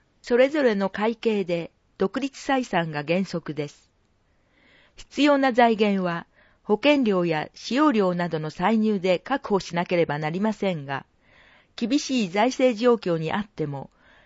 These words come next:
基本的なサービス水準を維持するために、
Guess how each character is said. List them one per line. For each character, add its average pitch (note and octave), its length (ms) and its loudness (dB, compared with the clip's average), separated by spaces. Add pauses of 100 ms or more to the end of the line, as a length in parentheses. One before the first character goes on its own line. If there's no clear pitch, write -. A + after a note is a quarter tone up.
(120)
基 A#3+ 120 4
本 D4 200 4
的 C#4 240 -2
な A#3+ 140 0
サ A3 180 2
ー C4+ 60 2
ビ A#3 80 -4
ス A3 60 -10
水 A#3+ 300 -4
準 F3 300 -4
を D#3 120 0
維 G3+ 60 -8
持 A3 140 -6
す - 120 -14
る D#3+ 100 -10
た E3 140 -4
め D#3 180 -6
に、 C3+ 200 -12